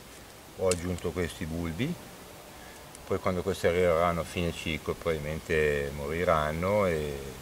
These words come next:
poi vediamo se magari mettergli dentro delle altre cose. Potrei anche puntare a delle eriche nella speranza che poi rimangano permanenti,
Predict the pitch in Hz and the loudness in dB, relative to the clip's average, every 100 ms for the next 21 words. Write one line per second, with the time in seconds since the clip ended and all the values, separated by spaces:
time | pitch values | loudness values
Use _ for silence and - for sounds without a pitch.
0 | - - - - - - - - - - | -14 -16 -16 -16 -16 -18 -18 -18 -18 -18
1 | - 90 82 76 76 95 - 76 71 78 | -10 -4 -2 0 0 -2 -2 -2 0 0
2 | 90 71 101 98 76 69 104 92 71 71 | -2 -2 -4 -4 -4 -4 -4 -4 -4 -6
3 | - 78 - 90 73 - 90 - 107 117 | -8 -10 -2 -2 -2 -6 -6 6 6 8
4 | 98 98 - 104 98 90 92 87 87 87 | 8 6 0 -2 -2 4 8 8 8 6
5 | 92 92 85 87 92 104 104 104 92 82 | 6 6 6 6 4 4 6 8 6 6
6 | 82 82 - 78 82 - 80 73 85 85 | 2 2 4 4 4 0 -4 -4 -4 -2
7 | 82 82 82 80 85 87 87 80 80 - | -2 -2 -2 0 2 2 2 0 -2 -2
8 | 98 | -4